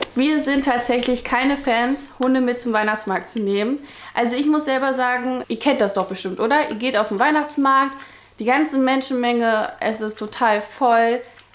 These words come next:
Manchmal ist es sogar so voll, dass, ähm, ja, die Menschenschlange, dass man dann halt selber kaum Platz hat, überhaupt da lang zu gehen.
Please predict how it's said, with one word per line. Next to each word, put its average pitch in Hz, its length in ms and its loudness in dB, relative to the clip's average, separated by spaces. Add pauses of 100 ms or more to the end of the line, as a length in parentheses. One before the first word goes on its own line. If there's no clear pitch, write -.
(140)
Manchmal 226 420 2
ist 226 80 -6
es 220 120 -8
sogar 220 260 0
so 240 200 -2
voll, 226 480 -2
dass, 208 540 -2
ähm, 196 560 -2 (200)
ja, 196 200 2
die 196 200 -6
Menschenschlange, 226 880 -2 (500)
dass 214 160 -4
man 233 140 2
dann 226 180 2
halt 220 140 0 (100)
selber 233 300 2
kaum 247 240 -2
Platz 254 300 -2
hat, 233 240 -2
überhaupt 220 340 -6
da 220 60 0
lang 269 260 0
zu 269 160 -10
gehen. 277 500 -4